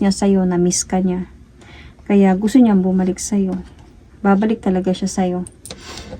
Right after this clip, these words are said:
Kasi hindi naman siya sure doon eh. Sa, sa nilokom. Sa, ano ba yun? Sa dahilan ng pagluloko niya sa'yo. Sa babaeng yun.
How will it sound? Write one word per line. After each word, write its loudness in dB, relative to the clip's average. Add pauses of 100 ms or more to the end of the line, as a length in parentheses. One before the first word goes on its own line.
(400)
Kasi 4
hindi 10
naman 10
siya 4
sure 4
doon 4
eh. 4 (560)
Sa, -2 (160)
sa 0 (1700)
nilokom. 2 (720)
Sa, 2
ano -2
ba 0
yun? -2 (480)
Sa 2
dahilan 4
ng 4
pagluloko 2
niya 2
sa'yo. -2 (240)
Sa -6
babaeng 0
yun. -6